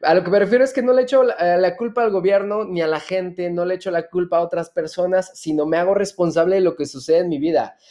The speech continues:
Entonces, prácticamente, vamos hacia ese camino, mi querido experto.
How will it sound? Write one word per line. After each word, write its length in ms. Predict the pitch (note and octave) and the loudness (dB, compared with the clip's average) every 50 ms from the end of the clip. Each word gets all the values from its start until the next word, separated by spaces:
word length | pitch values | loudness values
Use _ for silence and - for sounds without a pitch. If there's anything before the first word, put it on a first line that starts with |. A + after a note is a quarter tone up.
| - - - - | -20 -20 -16 -10
Entonces, 320 | C3+ C3 E3 F#3 F#3+ F3+ | -4 -2 0 0 0 -2
prácticamente, 580 | - G3+ G#3+ G#3 A3 A3 G#3+ G#3+ G#3 G#3 G#3+ G3 | 0 0 0 2 2 2 2 0 0 0 0 0
vamos 300 | F3 G3 G#3+ A#3 A#3 A#3 | 0 0 0 0 -2 -4
hacia 480 | G#3+ G3+ F#3+ - - F#3 E3+ E3 F3+ | -4 -4 -4 -4 -2 0 0 2 2
ese 240 | G3 F#3 - G#3 G3+ | 0 -2 -2 -6 -4
camino, 380 | - F#3 F3 F3 F3 E3+ D#3+ D#3+ | -2 0 0 0 0 0 0 -2
mi 120 | D#3 D3 | -2 -4
querido 240 | D3 D3 C#3 C#3+ C#3+ | -4 -2 0 0 0
experto. 640 | C3+ C3 - - C#3+ B2+ B2 - B2 A#2 A2+ _ | -2 -4 -8 -4 -4 -4 -4 -4 -8 -8 -8 _